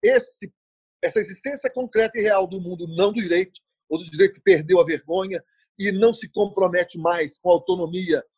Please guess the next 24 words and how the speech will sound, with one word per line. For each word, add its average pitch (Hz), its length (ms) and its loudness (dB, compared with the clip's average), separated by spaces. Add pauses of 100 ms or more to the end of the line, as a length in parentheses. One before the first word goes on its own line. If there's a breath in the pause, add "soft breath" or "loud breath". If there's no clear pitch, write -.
(280)
dos 160 140 -10
processos - 720 0
de, 151 200 -16
legislativos 175 1200 -2 (220)
ou 190 180 6
de, 190 300 -8
de 180 80 2
hermenêutica 175 680 -2
do, 156 320 -8
do 151 80 -10
direito 147 440 -6 (280)
construído 185 460 -6
com 165 140 -2
base 156 340 2
científica, 165 840 -6 (320)
esse 226 300 4
direito 175 340 -2
que - 60 -20
perdeu 151 360 -4
a 151 40 -6
vergonha, 190 500 -4 (320 soft breath)
ele 233 160 -2
cresce 208 400 -2
a - 100 -6